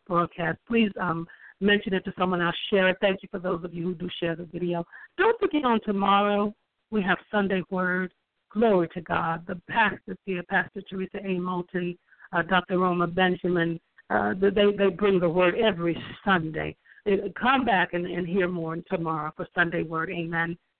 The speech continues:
And Monday, Wednesday, and Friday is our prayer time. You can check the B W E pages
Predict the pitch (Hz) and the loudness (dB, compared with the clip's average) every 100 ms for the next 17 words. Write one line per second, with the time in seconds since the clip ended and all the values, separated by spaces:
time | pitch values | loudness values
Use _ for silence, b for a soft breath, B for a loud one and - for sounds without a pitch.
0 | - 165 170 180 180 175 175 165 160 156 | -6 -2 2 4 4 2 0 -2 -4 -4
1 | 180 165 165 165 160 165 - 185 175 170 | 0 2 0 -4 -6 -8 -4 -2 0 -2
2 | 156 165 180 - 202 190 185 196 175 170 | -6 -6 -8 -6 -4 -4 -4 -4 -4 -6
3 | 170 180 175 190 190 190 | -6 -6 -4 0 0 0